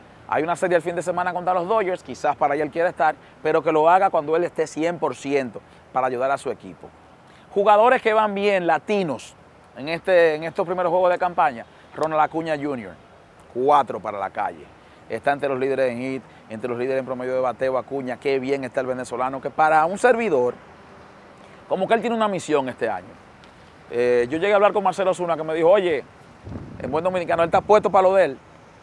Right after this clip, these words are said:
Ese chamaquito viene a romper este año." Ellos son muy cercanos. Bueno, Acuña ha comenzado como una tromba. Y como que él ha comenzado como, eso es mi opinión,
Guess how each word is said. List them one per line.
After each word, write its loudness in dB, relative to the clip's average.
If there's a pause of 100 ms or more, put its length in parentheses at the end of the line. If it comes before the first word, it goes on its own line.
(280)
Ese -14
chamaquito -2
viene 2
a 2
romper 4
este 2
año." 0 (340)
Ellos -2
son -2
muy -4
cercanos. 0 (560)
Bueno, 0
Acuña -2
ha 0
comenzado 0
como -6
una -4
tromba. -6 (360)
Y -8
como 0
que 0
él 4
ha 6
comenzado 6
como, 4 (160)
eso -2
es 0
mi 0
opinión, -2